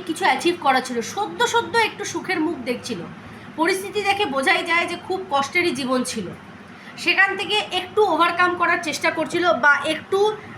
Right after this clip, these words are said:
কোথাও না কোথাও, মানে, আহ, উঠে দাঁড়ানোর বা ঘুরে দাঁড়ানোর চেষ্টা করছিল,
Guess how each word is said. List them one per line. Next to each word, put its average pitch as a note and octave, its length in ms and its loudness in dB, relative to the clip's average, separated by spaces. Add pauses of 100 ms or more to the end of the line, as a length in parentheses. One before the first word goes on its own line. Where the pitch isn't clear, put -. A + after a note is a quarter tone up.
কোথাও E4+ 260 4
না E4+ 120 2
কোথাও, F4+ 420 2
মানে, C4+ 400 2 (300)
আহ, A#3 560 2
উঠে F4 180 2
দাঁড়ানোর D#4 480 4
বা C4+ 240 4
ঘুরে D4 200 -2
দাঁড়ানোর C4+ 440 2
চেষ্টা A3 260 -4
করছিল, F#3 340 -6